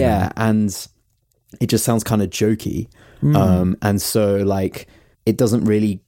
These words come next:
Speaker 1: give you any clues as to what it is.
Speaker 2: Mm.
Speaker 1: And so I didn't really know a lot about it. More recently, I had heard it sort of described as, like, Firefly but anime.
Speaker 2: Yeah.
Speaker 1: Um,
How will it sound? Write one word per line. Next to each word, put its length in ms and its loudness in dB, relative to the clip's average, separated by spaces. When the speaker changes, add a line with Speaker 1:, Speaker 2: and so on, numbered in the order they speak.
Speaker 1:
give 180 0
you 140 2
any 160 0
clues 540 -2
as 220 -4
to 100 0
what 200 0
it 120 -2
is. 500 -6
Speaker 2:
Mm. 120 2
Speaker 1:
And 100 2
so 220 0
I 100 0
didn't 180 0
really 220 0
know 340 0
a 20 -4
lot 220 -2
about 420 -6
it. 220 -2
More 340 2
recently, 600 -2
I 160 0
had 100 -2
heard 400 -2
it 220 -4
sort 260 -2
of 80 -2
described 560 -2
as, 140 -2
like, 180 -4
Firefly 640 0
but 180 -4
anime. 540 -2
Speaker 2:
Yeah. 160 2
Speaker 1:
Um, 280 0